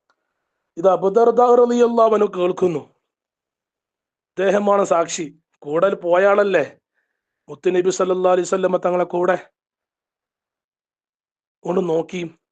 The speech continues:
ഹബീബ് സല്ലല്ലാഹു അലൈഹി വസല്ലമ തങ്ങളുടെ ജീവിത കാലഘട്ടത്തിൽ തന്നെ സ്വഹാബത്ത് മൗലിദ് പാരായണം നടത്തുന്നു. ഇതാണ് ഒന്നാമത്തെ തെളിവ്.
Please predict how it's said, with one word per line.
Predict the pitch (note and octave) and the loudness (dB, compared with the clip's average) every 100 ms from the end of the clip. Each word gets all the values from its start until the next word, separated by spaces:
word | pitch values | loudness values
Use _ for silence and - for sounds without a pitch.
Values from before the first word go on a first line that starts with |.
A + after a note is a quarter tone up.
| _ - | _ -12
ഹബീബ് | E3 D#3 G#3 A3+ | -8 -4 -4 -4
സല്ലല്ലാഹു | A#3+ G#3 G#3 G#3 G#3 G3 | -2 -2 -2 0 2 2
അലൈഹി | G3 G3 | 0 -2
വസല്ലമ | G3 F3+ F#3 F#3+ F#3+ | -2 -2 -2 -2 0
തങ്ങളുടെ | F#3 F3+ F3 F#3+ G#3 F#3 | -2 -2 -2 0 2 2
ജീവിത | E3 F3+ G#3+ A#3+ A#3+ | -2 -8 -2 0 2
കാലഘട്ടത്തിൽ | A3 G#3 G3+ G3 F#3+ F#3 F#3 F3+ | 2 2 2 0 -2 -4 -4 -2
തന്നെ | F3+ D#3+ - _ _ _ _ _ | -2 -2 -4 _ _ _ _ _
സ്വഹാബത്ത് | _ E3 D#3 E3 E3+ F3+ F3 F3 D#3 - _ _ _ _ _ _ _ _ D#3 | _ -6 -2 0 0 -2 -4 -8 -8 -12 _ _ _ _ _ _ _ _ -6
മൗലിദ് | E3 F3 G3+ A#3 B3 | 0 0 0 -2 -2
പാരായണം | - F3+ E3+ F3 E3+ E3+ | -2 -2 0 0 -2 -2
നടത്തുന്നു. | D#3+ C#3 - B2+ - _ _ _ _ _ _ _ _ _ - | -6 -8 -18 -20 -20 _ _ _ _ _ _ _ _ _ -6
ഇതാണ് | D#3 F#3 F3 | 0 2 0
ഒന്നാമത്തെ | D#3+ E3 F3+ F3+ F3 | -4 -4 -2 -2 -4
തെളിവ്. | E3 D3 C#3 C3 | -6 -10 -12 -14